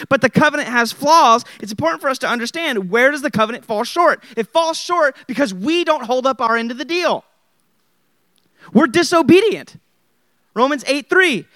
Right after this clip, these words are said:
"For God has done what the law, weakened by the flesh, could not do." Why was the law weakened by the flesh?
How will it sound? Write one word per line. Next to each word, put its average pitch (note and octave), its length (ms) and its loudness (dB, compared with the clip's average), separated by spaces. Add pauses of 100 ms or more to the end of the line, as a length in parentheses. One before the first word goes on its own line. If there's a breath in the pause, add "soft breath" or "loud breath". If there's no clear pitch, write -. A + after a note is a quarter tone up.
(120)
"For A#3 140 -4
God C4 300 2
has C#4 100 -2
done B3+ 300 2
what C4 80 -8
the A#3+ 100 -4
law, B3+ 380 2
weakened C4 420 0
by C#4+ 80 0
the C#4 100 -2
flesh, A3+ 300 -2
could A3 220 -2
not A#3 240 -2
do." D#4 420 2 (680 soft breath)
Why E4 300 4
was E4 180 -6
the C#4+ 100 -4
law C#4+ 200 -2
weakened C#4+ 320 -6
by C#4+ 140 0
the C#4+ 80 0
flesh? D4 340 -2